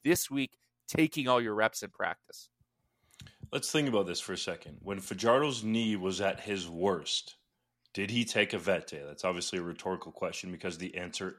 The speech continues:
Speaker 2: is no. So that is why there is so much speculation and wondering going on about this decision. Fajardo's knee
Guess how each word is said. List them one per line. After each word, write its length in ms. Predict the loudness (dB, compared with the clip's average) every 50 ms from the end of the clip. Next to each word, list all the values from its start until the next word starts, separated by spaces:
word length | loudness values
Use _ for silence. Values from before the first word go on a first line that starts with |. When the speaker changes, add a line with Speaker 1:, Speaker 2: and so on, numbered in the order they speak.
| _ -6
Speaker 2:
is 300 | -4 -2 -2 -2 -2 0
no. 280 | 2 4 4 4 2 -2 -12 _ _ -20 -20 _ _ _ _ _ _ _ _ -8
So 380 | 0 2 4 4 4 4 0 0 4
that 240 | 8 10 10 10 10
is 180 | 8 6 2
why 640 | 2 6 8 10 10 10 10 6 2 -2 -6 -10 -14 _ -20 -20 -20 -20 -20 -18 _ 2
there 220 | 4 4 4 4
is 260 | 2 0 0 2 2 4
so 340 | 4 6 8 8 8 8
much 540 | 8 6 6 4 4 2 0 -4 -6 -6 -10 _ _ _ _ _ _ _ _ -2
speculation 1300 | 0 0 2 4 6 4 4 4 4 4 6 8 8 6 6 4 4 2 0 0 0 0 0 0 -4 -6 -6 -6
and 260 | -6 -4 -4 -2 4
wondering 580 | 8 10 12 12 12 10 8 6 4 4 2 4
going 300 | 6 6 6 6 8 8
on 280 | 10 10 10 10 8
about 380 | 4 4 6 6 6 6 4 2
this 240 | 0 2 2 2 0
decision. 680 | 0 0 0 2 2 4 2 2 2 0 -4 -6 -6
Fajardo's 600 | -6 -6 2 6 8 10 10 10 10 8 4 2
knee 480 | 2 4 4 6 6 4 4 2 0